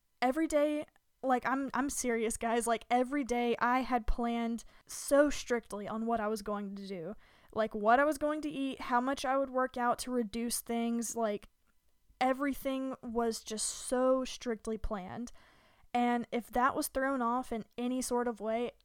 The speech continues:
like I said, I would legitimately break down and have these really bad panic attacks due to my overwhelming anxiety. This is something that's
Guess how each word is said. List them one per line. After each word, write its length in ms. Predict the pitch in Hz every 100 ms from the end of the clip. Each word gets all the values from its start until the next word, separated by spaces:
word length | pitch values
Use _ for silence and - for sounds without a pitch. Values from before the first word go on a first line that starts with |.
| - -
like 280 | 220 247
I 80 | 240
said, 320 | 233 233 180 190
I 140 | 233
would 200 | 240 247
legitimately 540 | 233 214 233 233 - 220
break 440 | 196 208 220 220
down 380 | 202 202 190 208 - - -
and 140 | 240 226
have 340 | - 233 233
these 260 | 214 233 220
really 440 | 214 202 254 254
bad 360 | 247 233 226 208
panic 320 | - 262 277
attacks 440 | 220 226 185 185 -
due 240 | 220 247
to 60 | 233
my 360 | 226 214 208 -
overwhelming 600 | 233 220 226 233 233 208
anxiety. 720 | 202 214 202 247 240 180 190 226 _ _ - _ _ _ _ _ _ _
This 240 | - 247 294
is 120 | 359
something 540 | - 320 311 311 311
that's 420 | 254 247 233 -